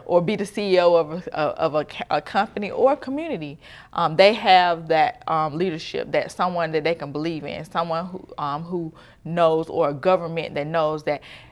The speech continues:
hey, we've educated you about local government. We told, we asked you to, you know, serve our community. We've given you avenues to serve our community. No matter which community you go into, though we want you to come back home,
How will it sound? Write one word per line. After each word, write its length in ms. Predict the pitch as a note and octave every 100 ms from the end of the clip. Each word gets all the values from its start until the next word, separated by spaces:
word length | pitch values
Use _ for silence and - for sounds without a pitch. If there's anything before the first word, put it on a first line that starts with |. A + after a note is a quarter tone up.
| -
hey, 360 | G#3+ F3+ D#3+
we've 300 | D3+ F#3 G3 -
educated 680 | E3+ F#3 A3 G#3 F3+ F#3+
you 220 | F3+ F3+ -
about 460 | D3+ C#3 - -
local 240 | D3+ E3+ F#3
government. 580 | F3 F3 E3+ F3 F3 - - - -
We 380 | D#3 E3+ D#3+ - -
told, 540 | - - F#3 F3 - D#3
we 160 | -
asked 420 | - F3 F#3+ -
you 260 | G3 F#3+ F3+
to, 160 | - D3+ - D3+
you 100 | E3
know, 160 | D3+
serve 340 | D3+ D3+ D#3 E3
our 140 | C#3
community. 600 | - D#3 E3+ E3+ D#3+ E3+ - -
We've 180 | F3 F3+
given 240 | D#3 D#3+ C#3+
you 120 | C3+
avenues 600 | - F3+ F3+ F3+ F3 F3+
to 60 | E3+
serve 300 | - D#3 D#3+
our 100 | E3
community. 560 | - D#3 D#3 D#3 D#3 - - -
No 120 | E3
matter 260 | E3 D3+ D3+
which 340 | D#3 A3 A#3+
community 600 | - F3+ F3 D#3+ D3+ D#3+
you 420 | D#3 D3+ D#3+ D#3
go 240 | - D3+ D#3
into, 380 | D#3 - C#3 C3+
though 180 | D#3
we 120 | E3+ F3+
want 260 | E3 E3
you 80 | E3
to 60 | -
come 220 | E3 C#3+
back 180 | - -
home, 420 | - E3+ C#3